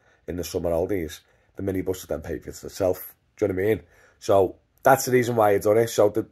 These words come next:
the Tesla's my main car. I use that mostly eighty-five percent of the time. Then the ten, fifteen percent of the time, the minibus, I'm only doing minibus work in it.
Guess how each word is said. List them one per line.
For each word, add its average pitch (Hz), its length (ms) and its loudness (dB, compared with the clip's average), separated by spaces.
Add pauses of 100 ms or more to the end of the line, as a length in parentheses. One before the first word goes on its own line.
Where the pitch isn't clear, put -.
the 113 100 0
Tesla's 131 400 2
my 123 120 -2
main 110 320 0
car. 98 380 4 (380)
I - 40 -4
use 117 260 0
that 101 180 2
mostly 98 460 0 (840)
eighty-five 101 480 0
percent 92 320 -6
of 87 80 -12
the 87 80 -8
time. 95 280 -2 (520)
Then 104 120 -4
the 107 80 -4
ten, 113 280 0
fifteen 113 360 -2
percent 101 380 -2
of 92 80 -4
the 101 80 -8
time, 98 300 0
the 98 60 -4
minibus, 107 600 0 (260)
I'm 98 160 -4
only 104 260 2
doing 104 280 0
minibus 90 460 -2
work 85 240 0
in 98 60 -4
it. - 160 -8